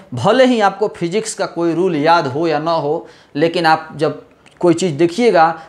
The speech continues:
तो इतना तो ज़रूर समझ में आ जाएगा कि ये फिजिक्स इसमें है या नहीं है। कुछ एग्जांपल समझने की कोशिश करते हैं। जैसे पेंसिल, पेंसिल आप जानते होंगे, पेंसिल, कट पेंसिल जो होता है, तो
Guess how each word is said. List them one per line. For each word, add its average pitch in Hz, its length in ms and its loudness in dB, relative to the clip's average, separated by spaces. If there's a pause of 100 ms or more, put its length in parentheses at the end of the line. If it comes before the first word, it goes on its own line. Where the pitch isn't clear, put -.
तो 160 60 -4
इतना 196 220 -2
तो 185 100 -2
ज़रूर 170 200 0
समझ 160 240 -4
में 156 120 0
आ 151 60 2
जाएगा 143 340 0
कि - 320 -10
ये 139 60 0
फिजिक्स 165 600 -6 (140)
इसमें 143 280 -4
है 170 480 -2 (120)
या 123 100 0
नहीं 113 260 -2
है। 92 280 -8 (840)
कुछ - 360 0
एग्जांपल 151 400 0
समझने 131 340 -2
की 113 60 -6
कोशिश 113 240 -4
करते 110 280 -6
हैं। 107 280 -8 (540)
जैसे 196 600 2 (520)
पेंसिल, 208 600 -2 (160)
पेंसिल 165 380 0
आप 147 100 2
जानते 147 300 0
होंगे, 143 240 -2 (320)
पेंसिल, 135 380 -4 (500)
कट 127 200 -2
पेंसिल 127 340 0
जो 123 80 0
होता 120 180 0
है, 123 160 0 (960)
तो - 240 -4